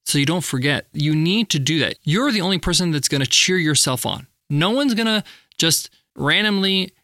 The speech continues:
give you some motivated speech and push you to keep going and, you know, and give you a round of applause. No, you have to push yourself.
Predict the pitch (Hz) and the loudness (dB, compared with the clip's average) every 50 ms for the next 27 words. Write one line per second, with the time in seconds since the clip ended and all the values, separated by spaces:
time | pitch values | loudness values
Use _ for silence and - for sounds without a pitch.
0 | _ _ 143 139 160 175 190 165 - 165 151 143 147 160 147 147 151 143 139 135 | _ _ 0 0 2 2 2 2 2 2 2 2 2 0 0 0 0 0 -2 -4
1 | 131 147 - - - - 160 160 156 - - 127 110 107 98 - - - _ _ | -4 -2 -2 -2 0 0 0 0 0 0 0 0 0 -2 -4 -6 -10 -20 _ _
2 | _ - - 175 - - - 156 147 139 131 - - - 151 143 151 143 147 147 | _ -4 0 0 2 2 2 0 0 -2 -2 -2 -4 -2 -2 0 0 0 0 0
3 | 151 147 135 123 120 117 120 - - - 139 127 120 120 120 120 123 127 127 135 | 0 0 0 0 0 -2 -2 -4 -4 -4 -2 -2 0 0 -2 -2 -2 -2 0 0
4 | 135 143 147 131 123 127 127 131 123 120 117 113 - 127 113 104 104 - - - | 0 0 0 0 0 0 0 0 -2 -2 -4 -4 -4 -4 -4 -2 -2 -2 -2 0
5 | 165 208 285 320 214 127 107 135 135 175 240 285 302 269 202 - - - 208 208 | 0 0 0 0 0 -2 -2 -2 0 0 0 2 0 0 0 -2 -2 -2 -2 -4
6 | - - 180 - 196 185 - - 151 127 - - 135 101 - - - | -4 -6 -4 -2 -2 0 0 0 0 0 0 -2 -2 -4 -6 -12 -20